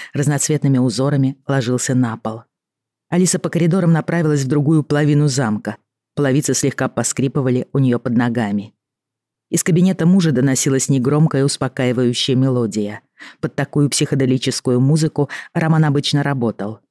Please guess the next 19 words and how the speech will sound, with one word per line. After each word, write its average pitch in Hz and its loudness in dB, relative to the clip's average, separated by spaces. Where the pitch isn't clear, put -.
писал 156 -2
свои 143 -2
книги. 110 -2
Тревожить 127 -2
мужа 127 0
в 113 -2
это 117 -2
время 135 2
было 143 2
строго 123 -2
запрещено. 120 -4
Да 190 0
Алиса 190 2
и - 4
не 185 6
собиралась 170 0
этого 120 -2
делать 117 -2
сейчас. - -4